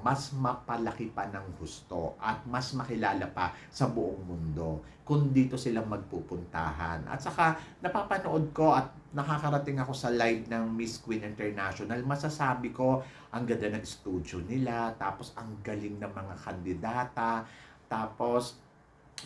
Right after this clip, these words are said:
panalo, parang Miss Universe. Diyos ko, yung opening show pa lang nila, talagang bongacious na. Matagal ko na to nasusubaybayan dito pa lang sa Thailand. Nasusubaybayan ko na yan, Miss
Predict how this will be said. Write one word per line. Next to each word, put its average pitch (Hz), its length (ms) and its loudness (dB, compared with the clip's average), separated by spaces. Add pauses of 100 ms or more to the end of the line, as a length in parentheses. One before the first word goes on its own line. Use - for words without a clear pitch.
panalo, 127 560 6
parang 117 320 -4
Miss 107 400 -2
Universe. 127 720 2
Diyos 104 160 -8
ko, - 160 -4
yung 143 240 2
opening 110 560 -2
show 104 320 0
pa 110 80 -4
lang 104 240 -2
nila, 123 400 2 (240)
talagang 110 480 0
bongacious 98 800 -2
na. 123 80 2
Matagal 131 400 2
ko 127 160 -2
na 123 80 -2
to 123 160 -4
nasusubaybayan 110 880 0
dito 113 240 -4
pa 107 80 -6
lang 107 160 -4
sa 101 160 -6
Thailand. 101 400 0 (240)
Nasusubaybayan 120 800 2
ko 113 80 -6
na 110 160 0
yan, 107 240 0 (320)
Miss 117 320 -4